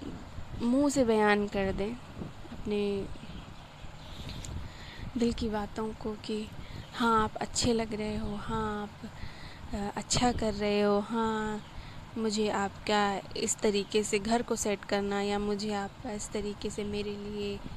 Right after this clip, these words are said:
सरप्राइज़ लेके आना, या आपका इस तरीके से हमारे लिए टाइम निकालना अच्छा लगा।" हर चीज़ को ग्रैटिट्यूड करिए, तो आपके बच्चे भी सीखेंगे और वो आपके फ्रेंड्स बनेंगे, तो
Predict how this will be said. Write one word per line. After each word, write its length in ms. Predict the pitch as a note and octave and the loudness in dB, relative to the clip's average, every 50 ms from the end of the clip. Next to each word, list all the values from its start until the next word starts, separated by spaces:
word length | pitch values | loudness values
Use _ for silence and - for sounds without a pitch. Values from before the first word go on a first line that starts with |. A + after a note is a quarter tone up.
| - - - - - - - - - - - A3 - | -10 -10 -12 -12 -12 -14 -14 -14 -14 -12 -10 -6 -4
सरप्राइज़ 520 | - A3 G#3 - - A3+ A3+ A#3 A#3+ A#3 A#3 | -4 -4 -4 -2 0 0 2 2 0 0 -2
लेके 300 | A#3 A3+ A3 - - A3 | -4 -4 -4 -4 -4 -4
आना, 260 | G#3 G3+ G3+ G#3 G#3 | -4 -4 -4 -4 -4
या 220 | G#3+ G#3+ G#3+ - | -2 -2 -2 -2
आपका 440 | - - G#3+ G#3+ G#3+ G#3+ - - A3 | -4 -4 -4 -4 -4 -6 -6 -6 -6
इस 140 | A3 G#3 - | -6 -6 -6
तरीके 480 | - - G#3 G#3 G#3+ G3+ G3+ - G#3+ | -4 -4 -4 -4 -4 -6 -6 -6 -6
से 140 | G#3 - G#3+ | -6 -4 -2
हमारे 400 | G#3 G#3 G#3+ G#3 G#3 G#3 G#3 G#3 | -2 -2 -2 -2 -2 -4 -4 -4
लिए 120 | G#3+ G#3+ G#3+ | -4 -4 -4
टाइम 300 | - - A3 A#3 A#3+ A#3+ | -4 -4 -4 -4 -4 -4
निकालना 560 | A#3 A3 G#3 - - G3+ G3+ G3+ G#3 G#3 G#3 G#3 - - - - - - - - - - - - - - - - - - - - - | -4 -4 -4 -4 -4 -4 -2 -2 -2 -4 -4 -6 -8 -10 -10 -10 -10 -12 -12 -12 -14 -14 -14 -14 -14 -12 -12 -10 -10 -8 -8 -6 -2
अच्छा 380 | - - C4 - - C4+ C4 | 0 0 0 2 2 4 4
लगा।" 240 | B3+ A#3 G#3+ G3+ G#3+ | 4 4 2 2 0
हर 200 | G#3+ A#3 C4+ D#4+ | 0 2 2 2
चीज़ 340 | D#4+ - - D4 D#4+ D4 - | 2 2 2 2 2 2 0
को 100 | - C#4+ | -2 -2
ग्रैटिट्यूड 580 | - - A3 G#3 G#3 G#3+ G3+ G3+ - G#3 G#3 G3+ - - | -2 0 0 2 0 0 -2 -2 -2 -2 -2 -2 -4 -4
करिए, 400 | - G3+ G3 G3 G3 G3+ G3+ G#3 G#3 - - - - - - - - - - - - - - - | -2 -2 -2 -2 -2 -2 -4 -4 -6 -8 -14 -16 -14 -12 -10 -10 -10 -10 -12 -12 -12 -12 -10 -4
तो 400 | - A3+ A3 A3 G#3+ G#3+ G#3 G#3 - - - - - - - - - - | -2 0 0 2 2 0 -2 -2 -4 -8 -12 -12 -14 -14 -16 -14 -10 -8
आपके 280 | G#3 G3+ G3 - - A3+ | -8 -8 -4 0 0 2
बच्चे 340 | G#3 G#3 G3+ G3+ - A#3+ A#3+ | 2 2 0 -2 -2 -2 -2
भी 160 | A#3 A#3+ A#3+ | -2 -2 -4
सीखेंगे 580 | A#3 - G#3+ G3+ - - - G#3 G#3 A3 B3 C4 | -2 -4 -4 -6 -4 -4 -4 -4 -2 -2 -2 0
और 220 | C4 C4 B3+ B3+ | 0 2 2 0
वो 220 | A#3+ A#3+ A#3 B3 | 0 0 0 2
आपके 320 | B3+ B3+ B3 - - - A#3+ | 2 2 0 0 -2 -6 -6
फ्रेंड्स 540 | G#3+ - - A#3+ B3 B3+ B3+ B3+ B3 - - | -4 -4 -2 0 0 2 0 0 0 -2 -2
बनेंगे, 480 | A3 G3+ G3 G3+ G3 G3+ G3+ G#3+ A3 | -2 0 0 -2 -2 -2 -2 -2 -4
तो 520 | A3+ - - B3 A#3+ A#3+ A#3 A#3 A3+ A3+ | -4 -2 -2 0 2 2 2 0 0 -2